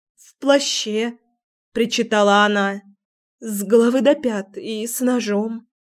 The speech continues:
таким длинным, изогнутым». «Магическим», припечатал фей.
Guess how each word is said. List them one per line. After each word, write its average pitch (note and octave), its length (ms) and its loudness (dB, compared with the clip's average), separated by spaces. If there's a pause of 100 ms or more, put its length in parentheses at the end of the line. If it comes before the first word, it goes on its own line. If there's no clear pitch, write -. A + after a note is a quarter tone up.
таким A#3 460 -2
длинным, A#3+ 800 0
изогнутым». G3 920 -2 (680)
«Магическим», G3+ 1000 -2 (560)
припечатал G3+ 680 -2
фей. G3 520 -8